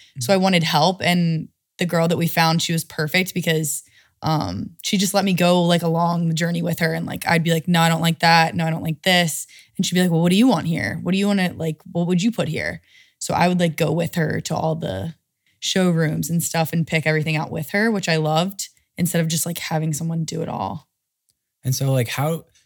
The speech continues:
Speaker 2: we talked about, like, going from New York to Phoenix. Like, how have you been able to handle all of the changes and, like, flipping your life? Because,
Speaker 1: Yeah.
Speaker 2: like, you don't get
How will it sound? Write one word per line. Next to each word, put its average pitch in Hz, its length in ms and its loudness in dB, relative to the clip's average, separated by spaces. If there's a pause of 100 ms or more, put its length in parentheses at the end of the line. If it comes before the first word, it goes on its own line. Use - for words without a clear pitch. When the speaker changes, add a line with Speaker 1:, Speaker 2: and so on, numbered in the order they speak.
(260)
Speaker 2:
we 127 100 2
talked 143 260 0
about, 120 300 2
like, 107 320 0
going 117 300 4
from 113 340 2
New 113 140 0
York 110 420 2
to 110 160 -2
Phoenix. 110 460 0
Like, 110 120 -2
how 143 200 -2
have 156 100 2
you 113 160 2
been 110 120 2
able 107 200 0
to 104 140 -4 (100)
handle 104 480 -2
all 104 240 -2
of 101 180 -4
the 104 100 -4
changes 101 840 -2
and, 98 320 -2 (360)
like, 107 180 -2
flipping 107 440 0
your 104 180 2
life? 101 480 -2
Because, 104 420 -2
Speaker 1:
Yeah. 107 60 0
Speaker 2:
like, 101 220 0 (640)
you 120 120 6
don't 139 280 4
get 117 320 0